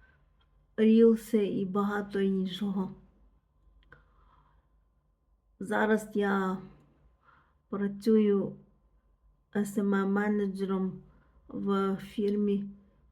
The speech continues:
Mixmarkt Італія. Десь близько півроку вже. Ось, і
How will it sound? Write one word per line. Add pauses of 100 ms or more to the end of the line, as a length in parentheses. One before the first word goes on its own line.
Mixmarkt
Італія. (1900)
Десь
близько
півроку
вже. (1120)
Ось,
і